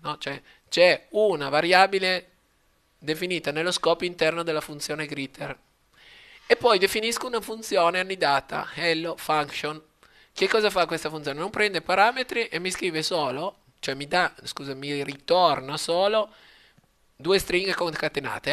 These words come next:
hello più il valore della variabile interna alla funzione, che è anche il parametro che ho passato, ok? E poi io cosa faccio? Ri-, return hello.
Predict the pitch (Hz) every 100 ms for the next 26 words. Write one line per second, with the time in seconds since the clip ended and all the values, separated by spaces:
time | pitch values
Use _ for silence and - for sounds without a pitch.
0 | 185 196 180 - 175 202 - - _ _
1 | _ _ _ _ _ _ _ _ _ 185
2 | 180 139 180 180 190 202 - _ - 170
3 | 165 180 180 160 170 170 170 147 147 147
4 | 139 131 - - - 113 - _ _ _
5 | _ - 190 123 135 - - 127 123 123
6 | 123 101 - 240 - - _ _ _ -
7 | 175 214 _ _ - - - _ _ _
8 | _ _ _ _ _ _ _ _ _ -
9 | 220 220 247 254 220 208 196 175 151 -
10 | 156 185 - - 170 175 220 240 - -
11 | 151 151 151 156